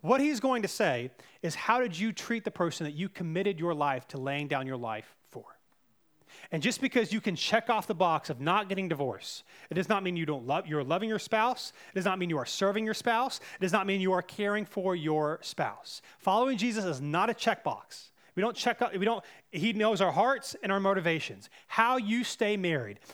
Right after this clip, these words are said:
is extremely important to the Lord. And so just because you are married, it doesn't mean you're honoring God with your commitment to one another.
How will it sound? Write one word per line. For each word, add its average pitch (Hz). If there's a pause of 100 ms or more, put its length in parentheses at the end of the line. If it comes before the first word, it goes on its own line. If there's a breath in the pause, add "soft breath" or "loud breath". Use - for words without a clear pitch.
is 196
extremely 233 (180 loud breath)
important 202 (280 soft breath)
to 156
the 165
Lord. 143 (340 loud breath)
And 160
so 185
just 220
because 220
you 214
are 254
married, 170 (260 loud breath)
it 160
doesn't 202
mean 196
you're 165
honoring 165
God 131
with 123
your 143
commitment 143
to 139
one 123
another. 110